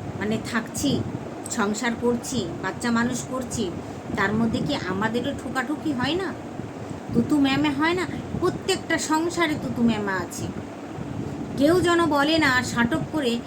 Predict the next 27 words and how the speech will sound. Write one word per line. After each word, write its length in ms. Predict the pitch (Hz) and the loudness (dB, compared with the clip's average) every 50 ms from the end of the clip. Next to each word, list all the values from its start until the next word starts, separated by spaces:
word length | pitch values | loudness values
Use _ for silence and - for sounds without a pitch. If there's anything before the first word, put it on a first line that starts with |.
| - - - - - - | -8 -10 -8 -8 -4 -2
যে 80 | 233 233 | -2 0
আমার 420 | - - 220 233 254 294 320 311 | 0 2 2 4 4 4 4 2
সংসারে 500 | - - 277 262 262 254 - 262 254 254 | 2 0 0 0 -2 -2 -2 -4 -4 -4
তুতু 400 | 247 247 - 247 - - 302 285 | -4 -4 -6 -6 -4 -2 -2 0
ম্যামা 380 | 262 240 226 233 240 240 240 240 226 | 2 2 2 4 2 2 2 0 0
হয় 160 | 208 196 196 | -2 -2 0
না, 120 | 190 185 185 - | 0 -2 -2 -2
প্রত্যেকটা 600 | - 359 392 - - - 392 392 - - 311 285 | -2 -2 -2 -4 -4 -2 -2 -4 -2 -2 -4 -4
সংসারে 500 | 262 - 233 208 196 196 - 202 185 170 | -2 -2 -2 -2 -2 -4 -4 -4 -4 -4
আছে। 280 | 165 160 156 - - 160 147 - - - - - - - - - - - - - - - - - - - | -4 -4 -6 -6 -8 -10 -10 -8 -10 -8 -6 -6 -6 -6 -8 -10 -10 -12 -12 -12 -12 -12 -12 -12 -10 -6
সেখানে 380 | - - 226 233 262 277 294 | -2 -2 0 0 2 2 2
তুই 240 | 311 - - 240 247 | 2 2 2 0 0
যে, 200 | 233 - 285 285 | 0 0 0 0
যে 200 | 262 247 285 240 180 | 0 0 0 -2 0
জ্ঞান 260 | 190 202 202 202 220 | 0 0 2 4 4
মারতে 300 | 233 240 240 247 240 294 | 4 4 4 2 0 -2
বসিস 420 | 277 285 302 294 - 339 - - - | -2 -2 -2 -2 -2 -4 -4 0 0
না, 140 | 349 269 226 - - - - - - - - | 0 0 0 -4 -8 -10 -10 -10 -10 -2 2
তোর 260 | - 220 247 269 240 170 | 4 4 6 4 4 0
জ্ঞান 280 | 160 196 214 240 269 277 - - - | 0 0 2 2 2 0 0 -2 -2
কেউ 200 | 220 220 240 254 | 0 0 2 4
নিতে 280 | 240 214 190 - - - | 4 2 2 0 -2 -2
চায় 240 | 139 - 180 160 160 | 0 0 0 -2 -2
না। 120 | 156 151 147 139 - - - - - - - - - - - - - - - | -2 -4 -6 -6 -8 -6 -6 -8 -8 -8 -10 -10 -10 -10 -10 -10 -6 -2 0
আসলে 380 | 240 - - 381 359 359 381 392 392 - - - - - - | 2 2 4 4 4 4 2 0 -2 -2 -4 -4 -2 0 0
জানিস 300 | - 247 285 339 381 - - | 2 2 4 4 2 2 0
তো, 180 | - 277 220 | 0 0 0